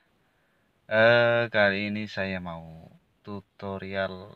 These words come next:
eh, cara gunain wiper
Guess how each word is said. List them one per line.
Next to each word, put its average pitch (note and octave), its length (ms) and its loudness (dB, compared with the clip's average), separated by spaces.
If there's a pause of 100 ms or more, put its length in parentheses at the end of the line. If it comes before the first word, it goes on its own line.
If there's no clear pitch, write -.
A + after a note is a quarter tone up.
(160)
eh, F#2 400 -4
cara A2 560 2
gunain G2 640 -8 (1400)
wiper F2 720 -4